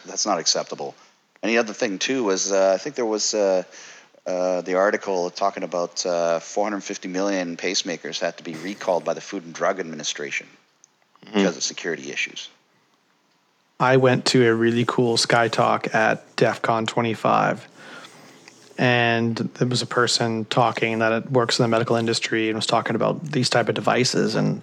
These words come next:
Speaker 3: and what they work on and what they see, and it was really, really scary. Like, a lot of this equipment is running Windows X P or C E. Um, <clears throat> their,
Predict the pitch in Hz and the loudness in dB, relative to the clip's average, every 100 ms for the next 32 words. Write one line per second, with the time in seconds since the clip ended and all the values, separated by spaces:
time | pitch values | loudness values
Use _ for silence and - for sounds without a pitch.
0 | - 110 110 110 - 113 113 127 127 110 | -4 0 0 0 0 2 4 4 2 2
1 | 107 110 110 104 120 - - 127 117 117 | 2 2 0 2 0 0 0 2 2 0
2 | 113 117 120 127 117 113 110 - - 107 | 0 -2 2 2 4 2 0 0 2 4
3 | 65 104 - - - - - - 123 117 | 2 0 -8 -18 -16 -18 -20 -6 -2 2
4 | 117 120 117 120 - 135 127 120 113 - | 4 4 2 0 0 0 0 0 0 -2
5 | - 143 123 117 117 117 120 120 113 - | -4 -2 0 0 0 2 2 2 0 -2
6 | - 113 110 107 - - - - - 113 | -4 -6 -6 -8 -14 -14 -12 -12 -2 0
7 | - - 123 123 123 123 123 123 _ _ | 2 2 2 0 -2 -2 -4 -6 _ _
8 | _ _ _ - 120 110 110 104 - - | _ _ _ -4 0 0 0 -2 -6 0
9 | 165 - 160 131 98 - - 113 107 | 0 4 4 4 0 -2 2 4 4